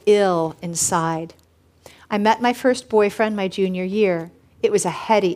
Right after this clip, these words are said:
experience, but we graduated, and it was then that I noticed it.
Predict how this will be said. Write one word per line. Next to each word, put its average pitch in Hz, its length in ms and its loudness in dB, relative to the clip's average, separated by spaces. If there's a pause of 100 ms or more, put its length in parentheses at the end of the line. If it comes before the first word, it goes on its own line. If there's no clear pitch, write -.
experience, 180 960 -4 (420)
but 254 140 4
we 294 100 4
graduated, 185 720 2 (360)
and 214 220 -2
it 240 60 6
was 233 180 4
then 226 360 2
that 202 120 2
I 202 100 2
noticed 202 440 -2
it. 165 200 -4